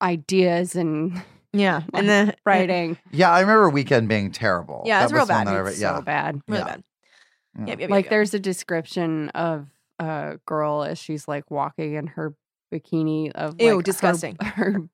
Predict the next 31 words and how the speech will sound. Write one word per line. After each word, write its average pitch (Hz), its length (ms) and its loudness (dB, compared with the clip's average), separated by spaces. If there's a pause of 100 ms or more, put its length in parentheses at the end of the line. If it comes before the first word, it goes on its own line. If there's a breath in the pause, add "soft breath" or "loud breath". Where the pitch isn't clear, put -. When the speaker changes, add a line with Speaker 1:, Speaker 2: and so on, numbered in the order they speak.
(160)
Speaker 1:
butt 165 260 0 (100)
winking 208 760 -4 (100)
at 247 160 -2
everybody. 254 640 -4 (320)
Speaker 3:
What? 110 300 0
Speaker 1:
Like, 160 120 2
and - 80 0
as 220 260 0
she 233 180 -2
walked, 170 340 0
Speaker 2:
Yeah. 185 160 0
Speaker 1:
her 160 120 -2 (140)
butt 165 260 -2 (160)
winked. 143 500 -10 (480)
Speaker 3:
Oh, 123 320 4
come 107 300 -2
on, 95 300 4
Speaker 2:
Yeah, 95 160 0
Speaker 3:
Chris. 95 160 -4
Speaker 2:
really 117 160 6
bad. 156 480 2
Speaker 1:
Chrissy. 156 480 -4
Speaker 2:
Really 175 260 0
bad. 151 380 -4 (100)
Speaker 3:
No. 104 500 -2
Speaker 2:
Or, 190 160 0
like, 180 280 2
um, 170 260 0
the 180 80 0
best 175 260 0
friend, 170 480 -2